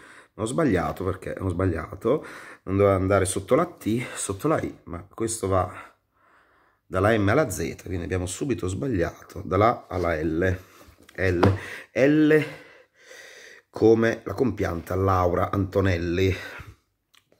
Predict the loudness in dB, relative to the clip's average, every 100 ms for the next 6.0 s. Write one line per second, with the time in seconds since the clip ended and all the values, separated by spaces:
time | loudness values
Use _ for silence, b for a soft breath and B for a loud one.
0 | -20 _ _ _ _ _ _ _ -20 -20
1 | B B B B B B -2 4 4 6
2 | 4 6 4 4 2 -2 -4 -4 2 2
3 | 2 0 2 4 2 2 0 0 2 0
4 | 0 2 2 2 0 0 0 -4 0 2
5 | 4 4 2 4 4 4 2 2 0 -4